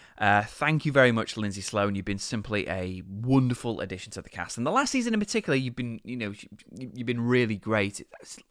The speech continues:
um, you know, Valerie's been such a remarkable character to watch over the past, um, past season we've just done. Um, so yeah, it's, it's, it's a shame to really, I mean, I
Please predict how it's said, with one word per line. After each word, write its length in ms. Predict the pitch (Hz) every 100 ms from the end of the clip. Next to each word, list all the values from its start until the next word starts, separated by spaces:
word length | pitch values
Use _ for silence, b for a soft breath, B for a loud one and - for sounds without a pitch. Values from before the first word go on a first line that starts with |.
| -
um, 320 | 113 104 104
you 80 | 127
know, 60 | 110
Valerie's 320 | 117 131 120
been 140 | 113
such 440 | 107 - 135 - -
a 40 | 104
remarkable 540 | 104 107 107 - 104
character 320 | - 101 90 -
to 80 | 101
watch 260 | 101 -
over 100 | 98
the 60 | 92
past, 320 | 104 101 - B B B
um, 320 | 95 95 95
past 260 | 92 107 -
season 320 | 120 117 113
we've 120 | 110
just 180 | 101 -
done. 260 | 113 104 101 B B B
Um, 320 | 110 113 117 123
so 120 | 202
yeah, 180 | 175 135
it's, 280 | 135 139 -
it's, 300 | 135 - -
it's 200 | 120 -
a 60 |
shame 360 | 107 - 104 104
to 140 | -
really, 580 | 101 107 113 110 107 113
I 60 | 220
mean, 120 |
I 60 | 247